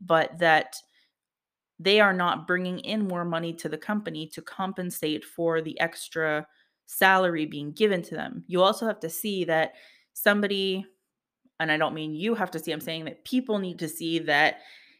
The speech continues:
if somebody is doing more in their day-to-day, that you can quantify it. You can quantify the fact that if somebody's putting in ten more hours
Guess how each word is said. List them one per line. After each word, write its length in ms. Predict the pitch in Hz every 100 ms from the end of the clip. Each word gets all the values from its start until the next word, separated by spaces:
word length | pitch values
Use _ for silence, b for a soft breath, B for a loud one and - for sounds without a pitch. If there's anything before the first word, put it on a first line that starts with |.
| _ -
if 220 | 208 208
somebody 420 | 226 247 269 226
is 160 | 185 180
doing 420 | 214 202 190 175
more 420 | 190 208 190 180
in 120 | 175
their 140 | 170 165
day-to-day, 1040 | 170 175 175 151 196 208 165 160 175 180 _ _ _ - 165
that 600 | 180 202 196 - - - _ _ _ _ _ _ _ _ _
you 160 | 175 180
can 160 | 180 160
quantify 680 | - 240 262 220 - 135
it. 180 | 87 87 -
You 120 | 175
can 200 | 180 185
quantify 500 | - 220 233 233 170
the 80 | 165
fact 320 | - 165 160
that 80 | 160
if 100 | 151
somebody's 300 | 170 175 180
putting 220 | 175 170
in 80 | 165
ten 200 | - 180
more 220 | 165 160
hours 600 | - 190 196 175 170 170